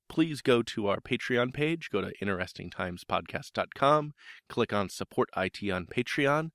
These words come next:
and sign up for a monthly donation. If you feel like you get five dollars of utility from this podcast every month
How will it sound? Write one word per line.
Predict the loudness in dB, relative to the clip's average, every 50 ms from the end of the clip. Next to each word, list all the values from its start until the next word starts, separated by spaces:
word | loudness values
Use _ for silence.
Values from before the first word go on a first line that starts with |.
| _ -20 -20 -20 -20 -20 _ _
and | 2 4 4 4 4 2
sign | 2 4 6 6 6
up | 6 4
for | 4 2 2
a | 4
monthly | 2 2 2 2 2 4
donation. | 4 6 6 6 4 2 0 -6 -10 -16 _ _ _ _ _ -20 -12 _
If | -8 -4 -2 0
you | 0 0
feel | 2 2 2 4
like | 4 4 2 2 0 -2
you | 2
get | 2 2 2
five | 4 8 8 8 8 10
dollars | 10 10 10 10 10 6 2 0
of | 0 2
utility | 2 2 2 4 2 2 2 2 2 0
from | 0 2 2 2
this | 2 0 0 2
podcast | 2 2 2 2 2 0 0 0 -2 0 4
every | 6 6 6 6 6
month | 6 6 4 4 0 -10